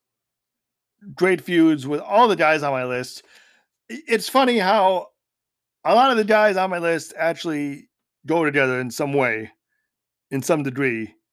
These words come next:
Like, 'cause they've either feuded with each other, against each other, or, you know, it just, w-, w-, or we're, like, real fr-, you know, we're all friends. It's, it's just, uh, phenomenal.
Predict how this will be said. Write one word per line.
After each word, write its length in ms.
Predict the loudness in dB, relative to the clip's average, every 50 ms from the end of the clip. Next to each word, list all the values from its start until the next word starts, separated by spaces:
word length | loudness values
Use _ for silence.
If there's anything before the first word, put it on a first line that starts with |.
| _ _ _
Like, 200 | -12 -12 -10 -6
'cause 180 | -4 -4 -2
they've 220 | -2 -2 -4 -2 -2
either 280 | -4 -2 0 0 -2 -2
feuded 320 | 0 0 4 4 4 4
with 140 | 4 0 0
each 160 | -2 0 2
other, 420 | 4 6 6 6 6 6 4 2 -2 -14 -20 _ _
against 340 | -10 -6 -4 -2 -4 -2 -4
each 140 | -6 -2 0
other, 380 | 0 2 2 0 -2 -4 -6 _ _ _ _ _ _ _
or, 420 | -6 -4 -2 -2 -2 -4 -6 -10 -12 _ _ _ _ _
you 120 | -10 -8
know, 260 | -8 -8 -8 -10 -14 -16 _ _ _ _ _ _
it 280 | -20 -8 -6 -6 -4
just, 400 | -2 -4 -4 -4 -4 -12 -18 _ _ _ _ _ _ _ _ _ _ _ _ _ _ _ _ _ _ _ _ _ _ _ _ _ _ _
w-, 200 | -16 -16 -14 -10
w-, 240 | -8 -6 -6 -4 -4
or 240 | 0 2 2 2
we're, 120 | 2 0 -2
like, 180 | -2 -4 -4
real 260 | -4 -2 0 0 0 -2
fr-, 240 | -4 -6 -8 -8 -8 -10
you 180 | -6 -4 -4
know, 240 | -2 -2 -4 -6 -8 -14 -12
we're 160 | -6 -4 -4
all 140 | -4 -4 -4
friends. 500 | -4 -2 0 0 0 -2 -4 -6 -8 -14 _ -20 -20 -20 _ _ _ _
It's, 180 | -10 -8 -8 -6
it's 220 | -8 -8 -8 -8
just, 320 | -10 -10 -10 -10 -12 -6
uh, 380 | -2 2 2 4 4 4 2 0
phenomenal. 720 | -2 -4 -2 2 2 4 4 4 2 2 0 -2 -4 -8